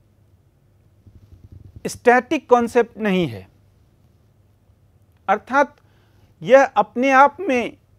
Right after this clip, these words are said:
यह जो, जो संस्कृति की बात हम कर रहे हैं, वह कोई ठहरी हुई बात नहीं है, यह भी बदलता रहा है। और वे बताते हैं कि किस तरह से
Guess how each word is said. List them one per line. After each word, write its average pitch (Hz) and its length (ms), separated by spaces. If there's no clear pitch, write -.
यह 190 180
जो, 233 340
जो 185 160
संस्कृति 202 560
की 226 160
बात 180 260
हम 151 140
कर 147 180
रहे 143 120
हैं, 147 100
वह 214 180
कोई 254 200
ठहरी 190 440
हुई 233 360
बात 165 320
नहीं 151 240
है, 104 180
यह 240 200
भी 294 160
बदलता 208 500
रहा 113 220
है। 92 180
और 262 340
वे 208 160
बताते 220 500
हैं 277 160
कि 247 160
किस 254 280
तरह 233 260
से 185 220